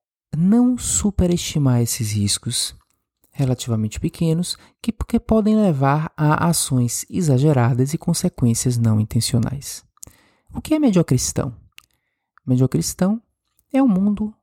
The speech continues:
usual. É um mundo onde existem riscos,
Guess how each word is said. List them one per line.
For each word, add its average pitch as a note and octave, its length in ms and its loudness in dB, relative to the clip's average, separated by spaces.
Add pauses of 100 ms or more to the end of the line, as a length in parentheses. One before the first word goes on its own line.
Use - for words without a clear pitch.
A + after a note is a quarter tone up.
usual. E3 580 -2 (840)
É E3 80 4
um E3+ 100 4
mundo G3+ 340 2
onde F#3+ 200 2
existem E3 500 -2
riscos, - 840 -4